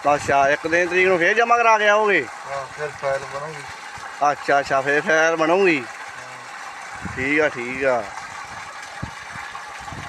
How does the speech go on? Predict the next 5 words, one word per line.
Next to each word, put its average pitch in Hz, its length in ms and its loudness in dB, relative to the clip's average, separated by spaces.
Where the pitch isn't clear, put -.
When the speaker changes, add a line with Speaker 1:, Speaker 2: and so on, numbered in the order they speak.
Speaker 1:
ਹੋਰ? 139 340 4
Speaker 2:
ਉਹ 190 180 0
ਤਾਂ 196 180 -8
ਤੇਰੀ 185 280 -8
ਗੁੱਠ 156 220 -8